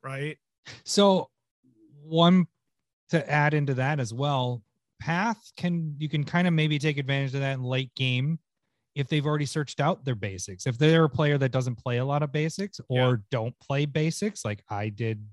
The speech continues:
Speaker 2: years ago until Larry taught me a lesson, Path is better
Speaker 1: Yeah.
Speaker 2: because you're, they're not gonna search for anything. You're just wiping their creature and they don't get any bonus. Uh,
Speaker 1: The, the
Speaker 2: side
Speaker 1: other
Speaker 2: note,
Speaker 1: thing that you can
Speaker 2: play
Speaker 1: oh,
Speaker 2: with
Speaker 1: go ahead.
Speaker 2: basic lands.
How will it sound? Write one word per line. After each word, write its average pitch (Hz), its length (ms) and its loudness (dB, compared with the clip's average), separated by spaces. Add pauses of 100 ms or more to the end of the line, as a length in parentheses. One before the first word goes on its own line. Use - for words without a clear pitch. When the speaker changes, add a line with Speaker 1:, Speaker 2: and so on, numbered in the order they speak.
Speaker 2:
years 107 280 -4
ago 120 240 -2
until 113 240 -4
Larry 104 240 -6
taught 110 200 -6
me 107 100 -8
a 98 60 -8
lesson, 185 480 -2 (880)
Path 139 320 -2
is 151 120 0
better 175 480 4
Speaker 1:
Yeah. 139 100 -2
Speaker 2:
because 135 720 0
you're, 143 680 2
they're 139 160 0
not 143 260 0
gonna 151 180 -2
search 165 260 -2
for 175 120 0
anything. 160 460 -2
You're 117 200 -4
just 117 200 -4 (500)
wiping 127 400 -2
their 143 140 0
creature 127 400 -4
and 131 120 -2
they 113 120 -2
don't 113 160 -2
get 113 120 -4
any 113 180 -4
bonus. 117 520 -6 (640)
Uh, 123 500 -2 (840)
Speaker 1:
The, 165 240 0
the 156 100 -2
Speaker 2:
side 151 220 6
Speaker 1:
other 156 40 2
Speaker 2:
note, 165 180 6
Speaker 1:
thing 196 120 -2
that 165 80 -8
you 160 80 -4
can 160 180 -8
Speaker 2:
play 131 240 0
Speaker 1:
oh, 131 40 2
Speaker 2:
with 135 160 -2
Speaker 1:
go 139 80 -2
ahead. 131 80 -2
Speaker 2:
basic 131 220 -10
lands. 117 500 -4